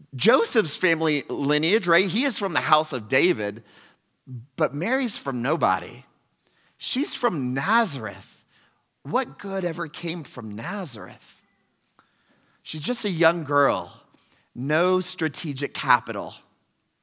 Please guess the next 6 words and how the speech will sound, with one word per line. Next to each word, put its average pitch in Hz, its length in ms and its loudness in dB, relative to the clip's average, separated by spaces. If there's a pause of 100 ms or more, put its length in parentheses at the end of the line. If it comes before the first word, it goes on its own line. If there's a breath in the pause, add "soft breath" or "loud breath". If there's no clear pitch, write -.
(760)
There 196 460 6
are 143 140 4
few 185 320 -4
people 110 580 -6 (360 soft breath)
less 151 480 2
qualified, 113 840 -2